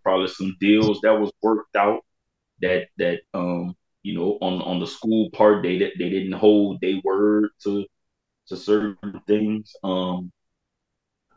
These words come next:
but it, it, it, it definitely, it definitely was, was, was a tough thing to see when it first came out. It's just like, dang, like,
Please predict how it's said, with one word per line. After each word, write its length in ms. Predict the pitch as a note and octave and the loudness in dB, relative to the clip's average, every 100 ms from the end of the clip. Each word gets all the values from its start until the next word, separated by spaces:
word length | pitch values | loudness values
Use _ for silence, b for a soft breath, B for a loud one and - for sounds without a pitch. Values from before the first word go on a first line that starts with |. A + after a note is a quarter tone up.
| _ _ _ | _ _ _
but 260 | - F2+ E2+ - _ _ _ _ _ _ _ - | -6 -4 -4 -10 _ _ _ _ _ _ _ 2
it, 100 | C#3 | 4
it, 260 | D3 E3 | 4 4
it, 220 | F3 - | 4 4
it 160 | E3 D#3+ | 2 4
definitely, 500 | D#3 D#3+ C#3 C3 A#2 | 6 4 4 2 2
it 120 | B2 | 0
definitely 300 | C3 C3+ B2 | 2 2 2
was, 360 | A2+ G#2 - - | 2 0 -2 -12
was, 200 | G2+ G2 | -6 -6
was 240 | F#2+ G2+ G#2 | -2 -4 -4
a 80 | F2+ | -4
tough 200 | - A2 - | 2 4 2
thing 200 | A2 G#2+ F#2 | -2 0 0
to 80 | |
see 340 | E2+ - A2 A#2 _ _ _ | -4 -2 -4 -4 _ _ _
when 160 | - F#2+ | -6 -4
it 100 | F2 | -4
first 340 | - G2 F#2 | -2 0 0
came 300 | - A2 F#2+ | -2 -2 0
out. 280 | F2 F#2 A#2 _ _ _ _ _ - | -2 -2 -4 _ _ _ _ _ -10
It's 100 | F#2+ | -6
just 120 | G2 | -4
like, 240 | F2 - | -6 -10
dang, 640 | - D3 C3+ B2 G#2+ F2+ - _ _ _ _ _ _ _ _ _ _ | -8 -4 0 0 0 -2 -10 _ _ _ _ _ _ _ _ _ _
like, 360 | - F2+ - | -10 -8 -8